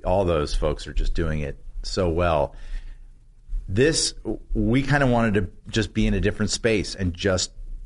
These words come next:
really kinda highlight silliness and, and playfulness. And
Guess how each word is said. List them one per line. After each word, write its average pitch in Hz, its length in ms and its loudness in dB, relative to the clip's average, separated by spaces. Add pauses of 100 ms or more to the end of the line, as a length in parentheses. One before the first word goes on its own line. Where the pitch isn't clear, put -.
(320)
really 98 480 2
kinda 98 240 0
highlight 87 520 0
silliness - 760 -2 (160)
and, 78 400 -6
and 85 340 -2
playfulness. 80 840 -2
And 82 320 -4